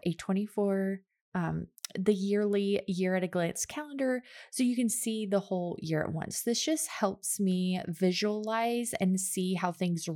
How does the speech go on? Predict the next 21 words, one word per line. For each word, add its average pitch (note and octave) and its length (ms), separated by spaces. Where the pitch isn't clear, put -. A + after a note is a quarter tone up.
run D#3 320
together. F3 680
So F#3+ 280
you C4+ 180
can E4 220
grab G3 380
one. C#4 400
This G3 240
is F#3+ 140
where E3 160
I E3 100
get F3+ 140
it, F3 80
is E3 180
print - 400
dash E3 440
a E3+ 340
dash D#3 340
calendar E3 440
dot D#3 240
com. G3+ 460